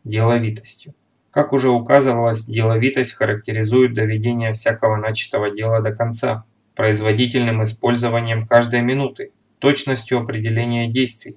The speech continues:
из которых складывается всякий поступок человека в целом. Однако требования к деловитости не одинаковы по отношению к людям различных профессий.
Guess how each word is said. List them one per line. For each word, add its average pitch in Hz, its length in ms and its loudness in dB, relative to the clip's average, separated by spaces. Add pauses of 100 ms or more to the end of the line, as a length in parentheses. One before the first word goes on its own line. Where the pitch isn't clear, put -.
(120)
из - 140 -10
которых 135 400 2
складывается 120 720 0
всякий 113 380 -4
поступок 113 560 -4
человека 107 540 -6
в 110 100 -8
целом. 110 480 -4 (320)
Однако 143 380 0
требования 120 920 0
к 113 60 -12
деловитости 113 760 -2
не 117 180 0
одинаковы 123 600 -2
по 110 120 -4
отношению 110 640 -4
к - 60 -18
людям 120 400 0 (140)
различных 113 680 -2
профессий. - 540 -4